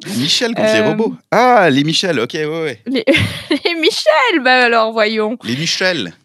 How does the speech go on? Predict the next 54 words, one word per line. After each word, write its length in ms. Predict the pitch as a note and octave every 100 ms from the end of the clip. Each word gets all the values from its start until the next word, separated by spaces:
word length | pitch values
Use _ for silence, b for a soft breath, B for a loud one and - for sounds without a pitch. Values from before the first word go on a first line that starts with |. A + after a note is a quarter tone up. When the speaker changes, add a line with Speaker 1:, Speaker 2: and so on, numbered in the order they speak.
| _ -
Speaker 1:
Non, 120 | B2
mais 80 | C3
je 60 |
Speaker 2:
Les 20 | A#2+
Speaker 1:
confondais 200 | C3 A#2+
avec 240 | A#2+ A2+
Speaker 2:
Michel. 220 | A#2 G#2 A#2
Speaker 1:
Michel 40 |
Pfeiffer, 360 | G#2 G2 G#2 F#2+
le 80 | F2
premier 240 | F#2 F#2+
film, 260 | - F#2+ F2
euh, 80 | E2+
du 100 | E2+
Disney 300 | E2 - F#2
plus, 280 | - - -
et 20 |
je 80 | -
comprenais 240 | - G3
Speaker 2:
Mais 60 | D4+
Speaker 1:
pas 60 | E4
les 80 | F#2
Speaker 2:
ça 100 | F4+
Speaker 1:
robots. 100 | F#4+
Speaker 2:
aussi, 380 | - F4+ F4 D4+
ça 240 | - C4+ C4
aussi. 480 | D4 - C4+ A3+ -
Euh, 560 | G#3 G#3+ G#3+ G#3 G#3+ A#3+
c'est 300 | - G#3+ A3
un 80 |
film 260 | A3+ D4 D4
que 100 | B3+
j'avais 320 | A#3+ A3+ A3+ -
absolument 800 | C4 - - B3+ B3+ B3 B3 _ _ -
adoré. 560 | C4+ C4 C4 A#3+ C4 -
Tu 80 | C4
sais, 160 | F4
les 140 | D#4+ C4+
films 320 | - D4+ C4+
un 100 | A3+
peu 240 | C4 C#4+
où 240 | C4 A3 A3
tu 460 | - A#3 A3 A3
les 180 | G#3+ G#3+
regardes, 480 | A3 G3 A#3+ C4+ G3+
je 80 | G#3+
me 80 | G3
rappelle, 300 | A3 C4+ B3+
c'était 240 | G#3+ G#3
passé 240 | C4 -
à 40 | B3
la 80 | A3+
T 140 | A#3
V. 220 | G#3+ C#4+